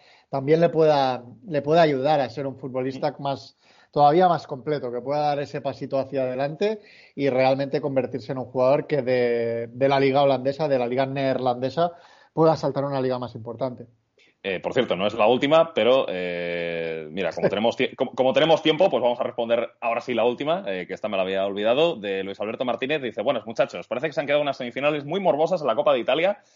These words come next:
Speaker 2: Juventus-Fiorentina, rivalidad eterna con un robo, entre comillas, constante de jugadores viola por parte de los de Turín y un derbi eterno de Milán. ¿Podríais hacer un pronóstico de las semis y la posible final?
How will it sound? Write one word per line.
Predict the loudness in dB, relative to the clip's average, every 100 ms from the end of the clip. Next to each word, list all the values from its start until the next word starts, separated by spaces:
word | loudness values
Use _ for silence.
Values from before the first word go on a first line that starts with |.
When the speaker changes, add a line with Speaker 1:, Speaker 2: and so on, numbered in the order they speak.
| _ _ -8
Speaker 2:
Juventus-Fiorentina, | -2 0 0 -2 -2 -2 -2 -4 -4 -6
rivalidad | -4 0 2 4
eterna | 4 2 0
con | -4
un | -6 -8 -10 -10
robo, | 0 2 2
entre | 0 -6
comillas, | -6 -4 -6
constante | -6 -8 -6 -2
de | -4
jugadores | 0 0 2 0 -2 -2
viola | 0 2 2
por | 2
parte | -2 -2
de |
los | -4 -6
de |
Turín | -6 -6 -6 -6
y | -2
un |
derbi | 0 0 0
eterno | 0 0
de | -2
Milán. | -2 -4 -4
¿Podríais | -6 -6 -6
hacer | -8
un | -4
pronóstico | -2 -2 0 2
de |
las | 2 -2
semis | -8 -4
y |
la | -4
posible | -4 -8
final? | -2 2 2